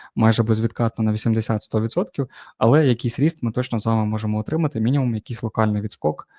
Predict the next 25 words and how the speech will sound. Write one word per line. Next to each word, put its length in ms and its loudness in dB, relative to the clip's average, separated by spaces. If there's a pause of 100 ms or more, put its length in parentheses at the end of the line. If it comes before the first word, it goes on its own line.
(300)
а, 120 -4
на, 400 0 (140)
а, 180 -6
двадцять 400 0
два-двадцять 540 -8
три 180 0
відсотки, 460 -4
тобто 180 -14
приблизно 400 -2
в 80 -12
цей 180 -2
діапазон. 480 -4 (320)
А 100 -8
далі, 240 4
якщо 300 -2
він 140 2
зможе 300 0
набратися 460 0
сил, 240 0
сформувати 520 -2
висхідний 380 -2
тренд 320 -4 (420)
в 40 -20
тому 200 4
випадку, 480 -2